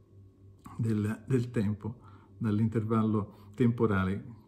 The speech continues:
che separa il fatto dalla sua punizione. Questo è un punto particolarmente importante perché è significativo. Dobbiamo riflettere sul fatto che il dolore non va in prescrizione,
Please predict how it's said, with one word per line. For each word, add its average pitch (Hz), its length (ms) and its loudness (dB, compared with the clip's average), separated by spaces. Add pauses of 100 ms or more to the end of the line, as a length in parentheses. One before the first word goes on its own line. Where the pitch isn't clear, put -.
(120)
che 117 100 -2
separa 104 420 -2
il 95 80 -2
fatto 95 840 -4
dalla 95 260 -2
sua 95 180 -6
punizione. - 640 -12 (1600)
Questo 175 420 2
è 123 100 -2
un 135 160 4
punto 131 840 2
particolarmente 123 680 2
importante 104 840 -2 (680)
perché 131 520 0 (220)
è - 80 -6
significativo. 107 1000 -2 (1200)
Dobbiamo 131 400 4
riflettere 120 540 4
sul 110 160 -2
fatto 120 420 0
che 104 120 -2
il 113 320 2
dolore 113 500 4
non 117 200 4
va 113 120 4
in 110 100 2
prescrizione, - 720 -6